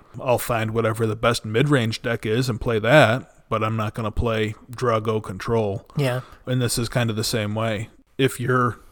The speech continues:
Speaker 1: hard not a combo player, you don't wanna solve the puzzle every, you know, every turn. You wanna interact with your opponent and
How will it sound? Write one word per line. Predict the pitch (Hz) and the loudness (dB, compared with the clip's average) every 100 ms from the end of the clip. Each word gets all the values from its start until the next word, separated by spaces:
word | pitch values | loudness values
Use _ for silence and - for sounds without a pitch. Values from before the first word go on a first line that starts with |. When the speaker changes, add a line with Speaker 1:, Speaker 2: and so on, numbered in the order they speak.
| - - | -20 -10
Speaker 1:
hard | - 139 139 127 117 | 4 8 10 8 2
not | 117 131 - | 0 0 -2
a | |
combo | - 127 131 117 107 | -2 2 2 2 0
player, | - 113 113 113 | 0 0 0 0
you | 117 | 0
don't | 120 113 | -2 -2
wanna | 110 120 120 | -4 -4 -2
solve | - 127 117 117 | -2 0 0 -2
the | |
puzzle | 113 127 123 117 | 0 2 2 0
every, | 113 113 117 - - - - - | -2 -4 -10 -14 -20 -20 -20 -6
you | 127 | -2
know, | 113 | 0
every | 107 110 107 | 0 0 0
turn. | 123 110 113 110 - - - - | 0 0 0 -4 -10 -20 -18 -6
You | 120 | -2
wanna | 120 117 117 113 123 - | 0 0 0 -2 -4 -2
interact | 123 120 120 120 - | 0 2 4 2 0
with | 117 | -4
your | 120 | -2
opponent | 113 - 131 131 127 107 | 2 2 4 2 0 -2
and | 117 117 | -4 -6